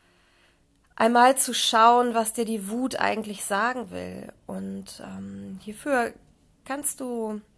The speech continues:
in Situationen gehen oder dir Situationen, in denen du sehr wütend warst, vor deinem inneren Auge, mm, noch einmal abrufen.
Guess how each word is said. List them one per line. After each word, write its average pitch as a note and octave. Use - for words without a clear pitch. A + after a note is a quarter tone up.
in G#3+
Situationen G#3
gehen C4
oder G3+
dir F#3+
Situationen, G3+
in G3+
denen G3+
du G3+
sehr G3
wütend A3
warst, G3+
vor G3+
deinem G3
inneren G3+
Auge, G3
mm, F#3+
noch F#3+
einmal F#3
abrufen. D4